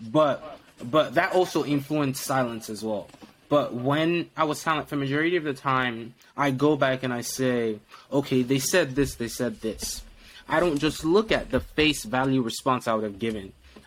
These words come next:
I would have given them a credible argument and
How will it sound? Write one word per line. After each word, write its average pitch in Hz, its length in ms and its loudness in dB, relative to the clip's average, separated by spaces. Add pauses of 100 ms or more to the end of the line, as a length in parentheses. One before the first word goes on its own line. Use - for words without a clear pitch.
(160)
I 139 100 2
would 135 160 4
have 117 240 -2 (500)
given 165 640 2 (160)
them 135 580 2 (300)
a 135 80 2
credible 190 500 2
argument 110 460 0 (920)
and 143 340 2